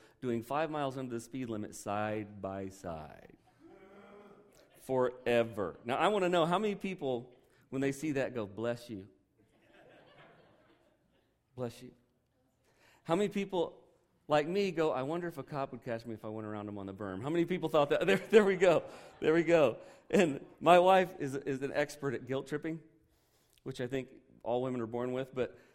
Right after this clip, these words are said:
when, when I do stuff like this in traffic, I'll get angry and I'll go, "Idiots! What are you doing? Get out of the way." And my wife's like, "That's nice, Pastor."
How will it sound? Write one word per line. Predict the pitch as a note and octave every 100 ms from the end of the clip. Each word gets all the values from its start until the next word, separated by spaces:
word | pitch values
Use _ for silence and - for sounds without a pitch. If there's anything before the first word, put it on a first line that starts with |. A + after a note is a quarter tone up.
| _ _ _ _ _ _ _
when, | - D#3 D3+ - _ _ -
when | D#3 E3
I | F3+
do | D3 F#3
stuff | F#3+ F#3 F3
like | E3 D#3+
this | F3 E3+
in | C#3+
traffic, | D#3 E3 E3+ D3+
I'll | D3+
get | D3
angry | D#3+ D#3+ D#3
and | D3
I'll | D3+
go, | C3 B2 B2 - -
"Idiots! | D4+ D#4+ D4+ A3 A#2 - - _ -
What | D4+
are |
you | D#4+ D#4
doing? | C#4+ D4+ D4+ F#3+
Get | E3+ D4 - -
out | F#3 G#3 B3 -
of | F#3 G3
the | A#3+
way." | A#3 B3+ D4+ C4 D#3+ D#3+
And | D3
my | C#3+
wife's | D3 D3 D3
like, | C3 -
"That's | E3 -
nice, | C#3 C#3+ F#3 F#3 D3
Pastor." | B2 A#2 D3 D#3+